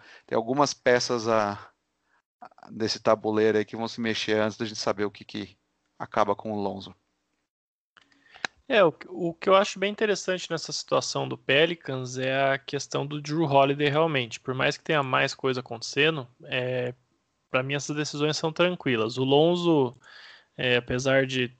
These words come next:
Speaker 2: ter algum rumor aí, eu não acredito que o David Griffin vá trocar ele na baixa,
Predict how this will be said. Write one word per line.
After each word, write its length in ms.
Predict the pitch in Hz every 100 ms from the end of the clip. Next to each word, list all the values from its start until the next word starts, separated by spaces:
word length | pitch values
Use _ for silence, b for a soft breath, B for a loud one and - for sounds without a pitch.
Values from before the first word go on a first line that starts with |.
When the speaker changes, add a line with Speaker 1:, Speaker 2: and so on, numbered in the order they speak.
| _ -
Speaker 2:
ter 120 | 131
algum 200 | 131 131
rumor 420 | 120 120 135 135
aí, 360 | 123 139 165 151
eu 100 | 151
não 80 |
acredito 500 | 165 165 147 135 147
que 60 | -
o 40 |
David 300 | 139 139 135
Griffin 360 | - 131 135 147
vá 140 | 139 135
trocar 440 | 139 131 147 135
ele 320 | 131 139 143
na 140 | 139 151
baixa, 500 | 135 113 - -